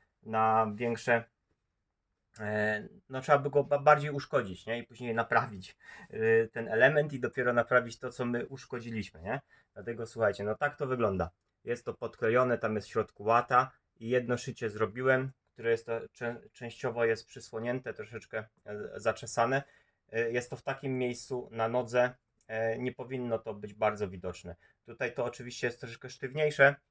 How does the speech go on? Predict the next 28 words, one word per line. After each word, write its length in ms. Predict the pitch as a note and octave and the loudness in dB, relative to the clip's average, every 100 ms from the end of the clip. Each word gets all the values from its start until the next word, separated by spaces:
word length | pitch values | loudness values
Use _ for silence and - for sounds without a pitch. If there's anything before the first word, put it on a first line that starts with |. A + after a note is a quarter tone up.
| _ _ | _ _
to 100 | - | -6
musi 260 | A#2 A#2+ A#2+ | -6 -6 -12
się 220 | - A#2 - | -4 -4 -2
rozchodzić, 800 | A#2 B2 - C3 B2 D3 - _ _ _ _ _ _ _ _ _ | -6 -6 -4 -4 -4 -12 -14 _ _ _ _ _ _ _ _ _
e, 480 | A2+ G#2 G#2 G2+ G2 - _ | -8 -6 -4 -4 -6 -12 _
musi 300 | - A2 A#2 | -18 -16 -14
się 140 | A#2 A#2 | -6 -4
rozchodzić, 420 | A#2 - B2 A#2+ | -4 -4 -8 -8
żeby 200 | A#2 G#2+ | -12 -10
się 140 | - | -4
na 100 | A#2 | -2
nowo 240 | A#2 A2+ A#2 | 0 -2 -2
ułożyć, 500 | A#2+ C#3+ C#3 D3 - _ _ _ | 2 2 4 0 -2 _ _ _
natomiast 500 | B2 A#2+ C3 B2+ B2 | -8 -4 0 0 -2
jest 220 | C3 A2+ - | -8 -10 -4
to, 320 | A#2+ A#2 A2 A2+ | -2 -2 0 2
e, 40 | A2 | 2
klej 300 | - A#2 A2+ | 0 -4 -4
plastyczny, 720 | - B2 - B2+ - B2 A#2+ _ _ | -8 -10 -8 -14 -10 -8 -8 _ _
można 280 | A2+ A#2 A2+ | -8 0 2
leciutko 440 | A2+ - - A#2 | 2 0 -10 -14
podgrzać, 500 | - C3 A#2 A#2 G#2+ | -8 -8 -2 0 0
on 140 | - A2 | -2 -6
wtedy 240 | A2+ G#2+ | -6 -8
się 120 | A#2+ | -6
będzie 240 | A2 A2 A2+ | -6 -6 -2
fajnie 260 | A#2+ A2+ | 0 0
modelował. 500 | G#2+ G#2+ G#2 F2+ F2+ | 0 2 4 4 0